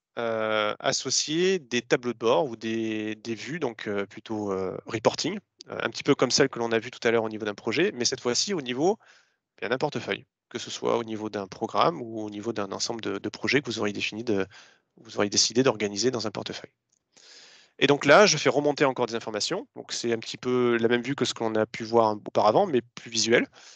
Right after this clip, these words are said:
euh, dans un tableau de bord où je vais pouvoir représenter donc des, des camemberts, des pie charts, euh, des histogrammes sur les notions de coûts, sur les notions donc de, de santé, et cetera, et avoir un reporting, encore une fois, qui va être,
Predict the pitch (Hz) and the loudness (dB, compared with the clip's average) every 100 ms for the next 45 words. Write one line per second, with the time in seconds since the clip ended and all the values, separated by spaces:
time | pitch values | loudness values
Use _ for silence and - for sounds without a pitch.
0 | - _ _ - 104 101 107 135 131 120 | -20 _ _ -2 0 0 2 2 4 4
1 | 113 107 104 120 185 - - 143 123 120 | 2 2 2 4 4 2 -6 -4 -2 -4
2 | 113 120 117 113 113 107 - 131 151 110 | 2 2 2 -2 -6 -6 0 0 2 -2
3 | 104 107 101 101 101 101 107 - 98 95 | -6 -8 -6 -6 -6 -8 -6 -6 -6 -2
4 | 98 117 131 127 110 98 98 - 110 127 | 2 6 6 4 0 0 0 2 4 4
5 | - - - - _ _ _ _ - - | 0 -16 -20 -20 _ _ _ _ -8 -2
6 | 101 95 98 104 - - - - - - | 2 2 2 -2 -6 -6 -8 -8 -10 -16
7 | - _ _ _ 117 107 - 110 104 123 | -20 _ _ _ -2 0 0 0 4 2
8 | 156 _ _ - - - - 143 123 123 | 2 _ _ -20 -6 0 4 6 6 4
9 | 117 113 107 - 151 175 180 175 127 123 | 2 -2 -4 -2 2 4 4 2 2 2
10 | 113 113 113 110 110 110 117 - 120 120 | 4 4 4 4 2 0 -2 -2 -2 -2
11 | 107 107 110 110 104 - - 104 135 160 | -4 -6 -2 -2 -2 -2 -2 2 4 4
12 | 139 117 101 131 170 _ - _ _ - | 4 0 2 2 0 _ -20 _ _ 6
13 | 127 139 123 123 110 - 147 127 113 107 | 8 6 4 2 0 0 2 4 2 2
14 | 170 - 120 123 123 - 131 131 - 113 | 0 0 4 8 8 6 0 -2 -4 -6